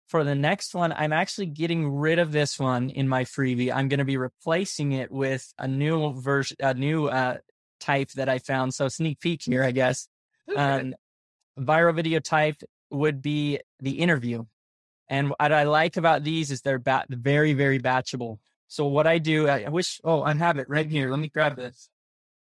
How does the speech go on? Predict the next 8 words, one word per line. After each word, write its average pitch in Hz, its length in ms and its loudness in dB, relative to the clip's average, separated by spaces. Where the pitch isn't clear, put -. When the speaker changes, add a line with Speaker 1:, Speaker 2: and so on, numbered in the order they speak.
Speaker 1:
I 175 180 0
have 160 480 -4
a 143 80 -8
little, 143 500 -4
so - 140 -2
you 151 180 -2
can 139 180 -4
see, 127 320 -6